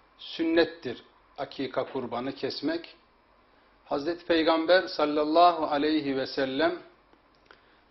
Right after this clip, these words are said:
torunları Hazreti Hasan ve Hazreti Hüseyin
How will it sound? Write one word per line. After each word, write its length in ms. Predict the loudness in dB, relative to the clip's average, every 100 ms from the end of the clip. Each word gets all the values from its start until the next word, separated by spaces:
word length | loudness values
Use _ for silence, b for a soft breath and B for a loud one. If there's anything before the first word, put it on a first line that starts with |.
| _ -8
torunları 680 | -2 0 0 2 4 4 4
Hazreti 600 | 2 -4 -4 -4 -4 -2
Hasan 500 | -2 2 0 0 -2
ve 100 | -2
Hazreti 760 | -2 -4 -4 -4 -4 -8 -8
Hüseyin 600 | -8 -4 0 0 0 -6